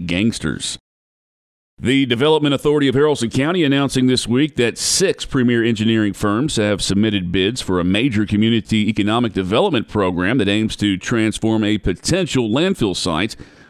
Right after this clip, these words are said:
once viewed as a significant liability, into a valuable community asset.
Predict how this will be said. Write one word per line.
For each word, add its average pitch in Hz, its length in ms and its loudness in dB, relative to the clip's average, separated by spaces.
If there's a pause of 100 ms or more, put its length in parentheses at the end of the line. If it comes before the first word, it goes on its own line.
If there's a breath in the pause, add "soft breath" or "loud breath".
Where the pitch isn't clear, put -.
(100)
once 87 220 -2
viewed 92 260 0
as 87 160 0
a 82 120 0
significant 87 580 -2
liability, 90 720 0
into 107 180 0
a 107 80 4
valuable 127 460 -2
community 104 400 0
asset. 135 420 -2